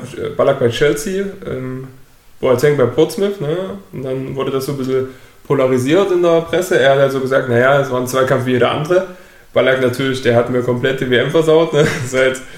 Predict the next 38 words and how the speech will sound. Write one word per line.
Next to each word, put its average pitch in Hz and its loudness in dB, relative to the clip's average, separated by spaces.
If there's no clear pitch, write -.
auch 127 -2
verständlich. 170 0
Der - -2
junge 156 0
Ballack 135 2
war 123 2
halt 127 2
eine 127 0
Koryphäe. 143 2
Aber 123 4
ja, 156 4
hat, 143 0
da - 2
hat 151 2
man 180 0
schon 180 0
so 160 2
ein 156 2
bisschen 160 2
seine 147 4
Charakterzüge 147 0
gemerkt, 120 2
ne? 143 2
Wie 135 0
der 127 2
Junge 131 0
tickt, 120 -2
ne? 139 0
Dass 143 -4
er 131 -6
so 127 0
frei 135 0
Schnauze 170 0
ist 156 2
und 123 -2
sein 123 0
Ding 160 -2
macht. 160 2